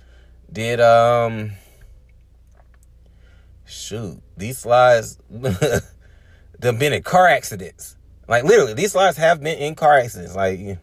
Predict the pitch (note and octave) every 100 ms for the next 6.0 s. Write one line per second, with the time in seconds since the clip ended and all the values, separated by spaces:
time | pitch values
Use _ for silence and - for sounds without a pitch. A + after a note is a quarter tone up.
0 | _ _ _ _ _ - A2 E3+ D3 -
1 | C#3 C3 D3+ C#3+ C3+ D3+ C#3 C3+ A#2+ A#2
2 | G#2+ - _ - _ - A2 A2 G#2+ G#2
3 | G2+ G2 G#2 _ _ _ _ _ _ _
4 | _ _ _ _ - - D3 - A#2 G#2+
5 | - B2+ A#2+ A#2 - A#2 B2 G2+ F2 D#2+